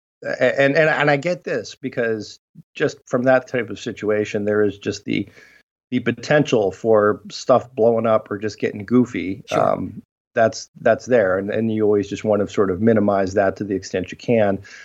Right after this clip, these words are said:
Speaker 1: Um, also, I think McConnell has a, a decent argument in that, uh, look,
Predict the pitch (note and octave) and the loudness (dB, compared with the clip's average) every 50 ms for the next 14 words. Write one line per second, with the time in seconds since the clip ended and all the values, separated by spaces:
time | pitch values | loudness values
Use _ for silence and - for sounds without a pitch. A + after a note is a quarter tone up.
0 | - - _ _ _ _ _ _ _ A2+ A2+ A#2 A#2 A#2 A#2 A#2 A#2 A#2+ A#2+ - | -20 -20 _ _ _ _ _ _ _ -2 0 2 4 4 4 4 2 0 -2 -6
1 | - _ _ - D3 F3 G3 F3+ - - C#3+ A#2+ A#2+ A#2 - C#3 B2+ - - C3+ | -12 _ _ 2 4 4 4 4 4 2 2 4 2 2 0 -2 -4 -2 -4 -4
2 | - - A#3 B3+ F3 D#3 C3 G#2+ A2+ A2 - A#2+ A2+ C3+ C3+ C3+ - A#2+ G#2 A2 | -2 -2 0 2 4 4 4 2 0 -4 -4 -4 0 0 0 0 0 0 4 4
3 | C3+ F3 - - A2 G#2+ G2+ F#2 - - A2 G#2 G#2 G2+ G2+ G2 F#2+ F#2+ F#2 F2+ | 4 4 2 0 -2 -2 -2 -4 -4 -4 -4 -4 -2 -2 -2 -2 -2 -2 -2 -4
4 | - - _ _ _ _ _ _ _ _ _ _ _ _ - - - G#1 G1+ - | -6 -10 _ _ _ _ _ _ _ _ _ _ _ _ -10 -8 -4 -2 -2 -4
5 | - - - C3 D3 D#3 C#3 - - | -4 -2 0 2 4 2 2 0 -6